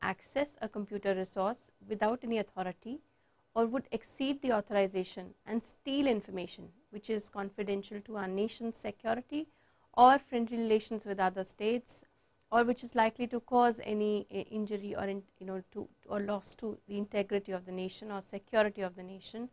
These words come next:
or public order as such, the decency or morality of the nation or contempt, uh,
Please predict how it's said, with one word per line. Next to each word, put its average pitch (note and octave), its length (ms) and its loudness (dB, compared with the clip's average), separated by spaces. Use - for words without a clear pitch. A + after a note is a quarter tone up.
or A#3+ 120 8
public B3+ 480 4
order F#3+ 420 4
as F3+ 160 -8
such, A3 400 -4
the G#3+ 80 0
decency B3+ 600 0
or A3 200 4
morality A3 680 2
of F#3 220 2
the G3+ 60 -4
nation F#3+ 480 -6
or F#3+ 180 -6
contempt, G#3+ 600 -4
uh, F#3 240 -4